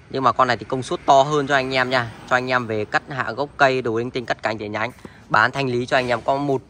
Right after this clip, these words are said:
triệu một năm mươi cho con máy này thôi. Con này là một triệu một năm mươi nha anh em nhá. Đấy, lam con này sẽ dài năm mươi lăm xăng ti mét cho anh em, có, ờ, lốc hợp kim nhôm này, lỗ bô này. Đấy, bô inox luôn anh em nha. Đây, hàm rồng găm gỗ đầy đủ,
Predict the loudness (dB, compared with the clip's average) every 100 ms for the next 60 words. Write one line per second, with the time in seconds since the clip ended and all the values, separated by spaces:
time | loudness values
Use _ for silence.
0 | -8 -2 -2 -2 -6 -4 -4 -4 -2 -2
1 | -2 -2 -2 -2 -2 -4 -6 -12 -20 -10
2 | -2 0 2 0 -4 -6 -6 -6 -2 -2
3 | 0 -2 -2 -2 -2 0 0 -2 -10 -20
4 | -20 -6 4 4 4 -4 0 2 4 2
5 | 0 0 -2 -2 0 0 0 -2 -2 -4
6 | -8 -4 -2 -2 -4 -2 -4 -2 -2 0
7 | -2 -4 -10 -20 -20 -20 -2 2 4 4
8 | 2 0 -2 -6 -6 0 0 2 -2 -4
9 | -8 -4 -2 0 -2 -4 -10 -20 -20 -18
10 | -4 -2 0 -2 -2 -2 0 0 0 -4
11 | -4 -4 -2 -4 -6 -20 -20 -12 -4 -2
12 | 0 -2 -2 -2 -2 -2 -2 -2 -4